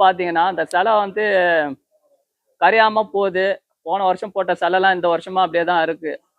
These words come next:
நீர் நிலையெல்லாம் பாதிப்பு வருது. எங்களுக்கும் தொழில் ரொம்ப பாதிக்கப்படுது. அரசு கட்டுப்பாட்டுக்கு தகுந்த மாதிரி நாங்களும் செய்யறோம். நம்ம காவல்துறை ஐயா, எஸ் பி ஐயா,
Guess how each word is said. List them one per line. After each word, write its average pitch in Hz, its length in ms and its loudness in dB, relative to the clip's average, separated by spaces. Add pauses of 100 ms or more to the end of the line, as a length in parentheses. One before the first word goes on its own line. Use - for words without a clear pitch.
(420)
நீர் 202 320 2
நிலையெல்லாம் 185 380 0
பாதிப்பு 180 360 2
வருது. 135 320 -6 (680)
எங்களுக்கும் 196 500 0
தொழில் 202 320 4
ரொம்ப 185 140 0 (100)
பாதிக்கப்படுது. 165 640 0 (880)
அரசு 208 300 2
கட்டுப்பாட்டுக்கு 190 540 0
தகுந்த 180 260 0
மாதிரி 202 240 0
நாங்களும் 185 340 2
செய்யறோம். 165 340 -2 (440)
நம்ம 170 180 -4 (240)
காவல்துறை 190 440 4 (120)
ஐயா, 185 180 2 (360)
எஸ் 175 160 -8
பி 202 100 -4
ஐயா, 175 280 0